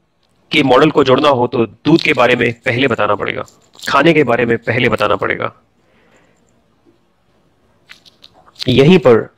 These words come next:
सबसे बड़ी गलती हुई है इंसान से। इसीलिए मैंने कहा कि मैं दुनिया बदलना चाहता हूँ, हम दुनिया को सही करना चाहते हैं, क्योंकि आदर्श पैसे के आधार पर बने हैं, सही विज्ञान के आधार पर नहीं।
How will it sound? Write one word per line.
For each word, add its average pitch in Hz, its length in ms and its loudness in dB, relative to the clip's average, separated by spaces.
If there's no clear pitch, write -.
सबसे - 300 -2
बड़ी 127 140 2
गलती 117 260 2
हुई 110 200 2
है 107 180 -2
इंसान 98 280 -6
से। 101 200 -12
इसीलिए 160 240 2
मैंने 139 180 2
कहा 117 180 0
कि 120 140 -8
मैं 113 300 -2
दुनिया 131 260 2
बदलना 120 320 2
चाहता 123 260 -4
हूँ, 98 140 -6
हम 123 140 -2
दुनिया 139 280 2
को 127 220 0
सही 147 200 0
करना 127 240 2
चाहते 107 260 -4
हैं, 110 280 -10
क्योंकि 123 400 -4
आदर्श 139 480 4
पैसे 139 220 2
के 135 80 -2
आधार 113 220 0
पर 117 120 -4
बने 107 220 -2
हैं, 101 200 -6
सही 147 240 2
विज्ञान 127 280 2
के 123 80 0
आधार 113 180 0
पर 110 180 -6
नहीं। 107 220 -4